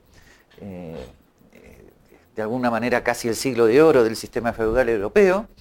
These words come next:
que era un sistema de división de poderes por lo demás muy interesante. Y, mm, sobre qué significaba ser fraile dominico, sí quisiera detenerme un poquito más. Eh, Santo Domingo, aproximadamente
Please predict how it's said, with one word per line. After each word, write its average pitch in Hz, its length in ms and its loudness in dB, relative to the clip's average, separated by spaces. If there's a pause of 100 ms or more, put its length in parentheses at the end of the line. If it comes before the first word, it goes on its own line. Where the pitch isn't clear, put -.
(520)
que - 80 -4
era 214 80 2
un 196 40 0
sistema 196 300 2
de 160 80 6
división 139 360 2
de 156 80 4
poderes 160 320 2
por 135 120 0
lo 113 80 4
demás 131 200 2
muy 151 140 -2
interesante. 120 500 -4 (760)
Y, 165 600 -2
mm, 139 360 -2 (420)
sobre 165 720 4 (180)
qué 233 120 2
significaba 202 580 2
ser 185 200 2
fraile 190 300 2
dominico, 170 420 0
sí 226 200 -2
quisiera 165 340 0
detenerme 151 420 0
un 135 60 -8
poquito 123 300 -12
más. 170 340 -8 (840)
Eh, 120 840 2 (540)
Santo 135 320 0
Domingo, 175 640 4
aproximadamente 160 1080 0